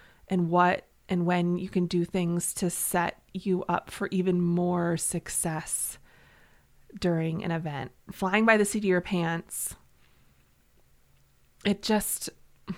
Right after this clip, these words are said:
it doesn't allow you to be as, when you do, when you get all this stuff dialed in and you stick to your regular routines during an event, it allows you to be so much more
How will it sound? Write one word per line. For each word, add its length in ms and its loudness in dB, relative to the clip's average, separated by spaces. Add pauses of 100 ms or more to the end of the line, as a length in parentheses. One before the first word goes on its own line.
(920)
it 120 -2
doesn't 300 6
allow 420 4
you 200 2
to 160 -6
be 340 -4
as, 520 2 (320)
when 140 8
you 120 8
do, 280 2
when 180 2
you 80 2
get 260 2
all 160 4
this 160 0
stuff 380 -2
dialed 340 0
in 360 -4 (1000)
and 100 -2
you 100 2
stick 640 -2
to 140 -2
your 120 2
regular 400 0
routines 580 -4
during 380 -2
an 40 0
event, 400 -4 (1000)
it 100 2
allows 480 2
you 80 0
to 80 -2
be 140 -2
so 260 -2
much 280 -2
more 600 0